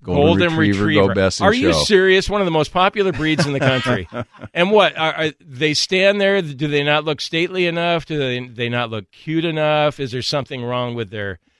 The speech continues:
Speaker 2: hip bones, their tail? I, I try and figure it out because, yeah, I stand there and I give, give the Golden a standing ovation. And there was the one year that the Golden from Chuckanut Drive up
Speaker 1: Yeah,
Speaker 2: there.
Speaker 1: won, won the group.
Speaker 2: Won the group.
Speaker 1: Yeah.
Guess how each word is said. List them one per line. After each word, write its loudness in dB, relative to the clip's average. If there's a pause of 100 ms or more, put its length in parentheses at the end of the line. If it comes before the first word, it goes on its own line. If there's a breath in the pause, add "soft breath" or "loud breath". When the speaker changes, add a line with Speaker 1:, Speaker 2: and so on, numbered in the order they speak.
(160)
Speaker 2:
hip -6
bones, 0
their -6
tail? -2 (520)
I, -8 (260)
I 0
try 0
and -6
figure -2
it 0
out 2
because, -4 (360)
yeah, -4
I -2
stand -2
there 0
and -2
I -4
give, -8
give -8
the -8
Golden -4
a -8
standing -8 (140)
ovation. -8
And -8
there -4
was -4
the -2
one -4
year 0
that -8
the -8
Golden -4
from -10
Chuckanut -8
Drive -8
up -6
Speaker 1:
Yeah, -8
Speaker 2:
there. -8
Speaker 1:
won, -4
won -2
the -2
group. -4 (180)
Speaker 2:
Won 0
the 0
group. -4
Speaker 1:
Yeah. -6